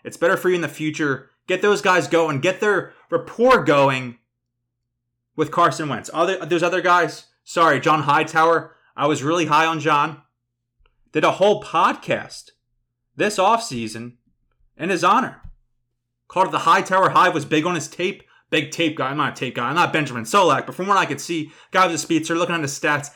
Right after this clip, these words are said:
had a ton of long, long, long, long touchdowns at Boise State. I thought he could replicate it here. And, you know, there are times he shines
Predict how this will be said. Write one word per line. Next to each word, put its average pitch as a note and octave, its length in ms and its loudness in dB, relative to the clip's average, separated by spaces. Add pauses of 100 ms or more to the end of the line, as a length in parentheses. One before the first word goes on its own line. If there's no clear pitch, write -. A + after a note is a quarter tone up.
(140)
had D3+ 120 -2
a C#3 80 0
ton F#3+ 260 -2
of C#3 220 -6 (180)
long, F3+ 400 2
long, F3+ 280 2
long, E3+ 260 2
long E3 340 0
touchdowns A#2 640 -4
at C#3+ 220 -6
Boise D#3+ 300 0
State. G3 540 -4 (300)
I C#3+ 140 -4
thought F#3 160 -2
he F#3 60 0
could F3 120 -6
replicate F3+ 360 -4
it F3 80 -2
here. G#3 140 0
And, D#3 300 -4
you G3 60 -8
know, G3+ 80 -2
there F3+ 120 0
are F3 40 -6
times G3+ 280 -6
he F3 100 -10
shines G3 640 -6